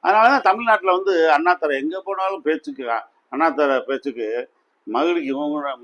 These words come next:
ம-, மயங்கின பா-, பாம்பு மாதிரி மக்கள் எல்லாம் கேக்குறாங்க, காது கொடுத்து கேக்குறாங்க. சரி, இப்ப அண்ணாதுரை வந்து தி க கட்சியில பெரியாரோட இருக்காரு. பெரியார் வந்து ஆயிரத்தி தொள்ளாயிரத்தி நாற்பத்தெட்டுல தன்னுடைய வளர்ப்பு மகள் வந்து நம்முடைய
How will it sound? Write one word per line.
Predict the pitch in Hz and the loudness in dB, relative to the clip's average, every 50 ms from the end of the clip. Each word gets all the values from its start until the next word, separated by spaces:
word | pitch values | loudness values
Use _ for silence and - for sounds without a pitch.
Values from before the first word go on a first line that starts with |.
| 120 | -8
ம-, | 120 123 123 120 117 | -4 -4 -4 -4 -4
மயங்கின | 123 131 143 151 151 143 135 123 113 107 _ _ _ _ | -4 -6 -6 -6 -6 -8 -8 -10 -12 _ _ _ _ _
பா-, | 107 104 104 104 104 98 95 95 90 - _ _ _ _ _ _ | -12 -10 -8 -8 -8 -8 -10 -12 -14 -16 _ _ _ _ _ _
பாம்பு | - 127 151 170 170 160 147 | 0 0 2 2 2 0 0
மாதிரி | 139 143 156 156 143 127 | 2 2 2 2 0 -4
மக்கள் | 117 165 - - 151 139 | -6 -8 -6 -4 -4 -4
எல்லாம் | 135 139 147 151 156 165 165 151 131 | -4 -4 -6 -8 -8 -8 -8 -8 -6
கேக்குறாங்க, | 123 127 131 127 123 110 98 - _ _ _ _ _ _ _ _ _ _ _ | -6 -6 -4 -4 -6 -8 -10 -12 _ _ _ _ _ _ _ _ _ _ _
காது | - 107 135 135 | -4 -4 -2 -2
கொடுத்து | 123 131 127 131 120 | -4 -4 -6 -6 -4
கேக்குறாங்க. | 110 107 98 101 95 90 - _ _ _ _ _ _ _ _ _ | -4 -2 -2 -2 -2 -4 -6 _ _ _ _ _ _ _ _ _
சரி, | _ - 190 196 185 170 156 | _ 2 2 4 4 2 0
இப்ப | 160 143 156 185 175 180 190 196 190 185 - _ _ _ _ | -2 -2 2 4 4 4 4 4 2 -2 -6 _ _ _ _
அண்ணாதுரை | - 160 196 208 202 185 196 185 170 | -2 2 2 4 4 4 4 4 4
வந்து | 175 180 180 190 185 180 175 175 - | 2 2 0 0 0 0 -2 -2 -4
தி | - 208 196 | -6 -2 2
க | 196 190 175 | 2 4 4
கட்சியில | 165 165 - 170 165 165 165 160 156 151 127 | 4 2 0 0 0 2 2 2 0 0 0
பெரியாரோட | 143 165 170 180 175 160 160 160 165 165 151 | 0 0 2 2 2 4 4 2 2 2 0
இருக்காரு. | 143 135 143 143 131 120 - - _ _ _ _ _ _ _ - | 2 2 2 2 2 0 -6 -16 _ _ _ _ _ _ _ -2
பெரியார் | 170 196 233 240 233 220 202 | 0 4 6 8 8 8 6
வந்து | 190 190 202 | 4 4 6
ஆயிரத்தி | 180 175 180 151 175 | 6 6 6 4 2
தொள்ளாயிரத்தி | 170 165 143 147 | 2 2 2 2
நாற்பத்தெட்டுல | 147 151 - 143 160 127 143 143 - - 151 139 123 123 139 147 147 - _ _ _ _ _ _ _ | 0 0 0 0 -2 -2 -2 -4 -2 0 0 2 2 2 2 0 0 -4 _ _ _ _ _ _ _
தன்னுடைய | - 156 160 170 165 156 147 | -2 0 2 4 4 4 6
வளர்ப்பு | 156 185 202 190 196 170 | 6 4 4 2 0 0
மகள் | 170 165 156 156 151 147 | 0 2 2 2 2 2
வந்து | 139 143 156 165 165 160 143 | 0 -2 -2 0 0 0 0
நம்முடைய | 139 139 135 135 131 131 127 | -2 -4 -6 -4 -2 -2 0